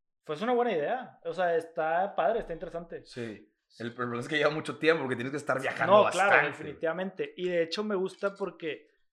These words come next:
Speaker 1: uno de los temas que quería sacar para hoy, y lo quería ligar con la parte de, de tu Instagram de, de Machef,
Speaker 2: Ajá.
Speaker 1: era, este, sobre hablar un poquito sobre viajes, mejores experiencias de viaje,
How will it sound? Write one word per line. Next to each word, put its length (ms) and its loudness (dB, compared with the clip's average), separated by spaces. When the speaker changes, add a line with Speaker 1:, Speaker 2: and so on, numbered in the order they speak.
Speaker 1:
uno 300 -4
de 60 0
los 220 -4
temas 260 -6
que 100 -16
quería 240 -4
sacar 380 -8
para 180 2
hoy, 260 -2
y 120 -10
lo 160 -6
quería 260 -6
ligar 300 -4
con 140 -10
la 160 -8
parte 360 -6
de, 300 -10
de 140 -16
tu 220 -14
Instagram 520 -12
de, 320 -12
de 140 -16
Machef, 460 -10
Speaker 2:
Ajá. 340 -14
Speaker 1:
era, 600 -2
este, 840 -10
sobre 440 -4
hablar 220 0
un 80 -8
poquito 240 -12
sobre 220 -2
viajes, 720 -2
mejores 320 -10
experiencias 420 -12
de 60 -4
viaje, 480 -4